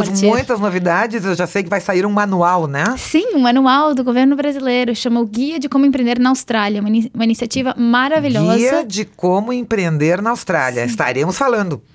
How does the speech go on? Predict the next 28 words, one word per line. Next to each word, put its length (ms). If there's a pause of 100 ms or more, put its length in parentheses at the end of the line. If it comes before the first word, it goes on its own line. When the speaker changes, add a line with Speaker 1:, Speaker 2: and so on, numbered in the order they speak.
Speaker 1:
Logo 440
mais. 320
Speaker 2:
Logo 560
mais, 420
é 80
isso. 260 (480)
Você 1200
ajuda 500
pessoas 420
que 120
queiram 240
abrir 200
empresas 640
na 100
Austrália. 720 (160)
Speaker 1:
E 120
é 60
muito 420
mais 160
fácil 240
do 60
que 100
a 40
gente 200
imagina. 400
A 40
Austrália 360
Speaker 2:
Então, 460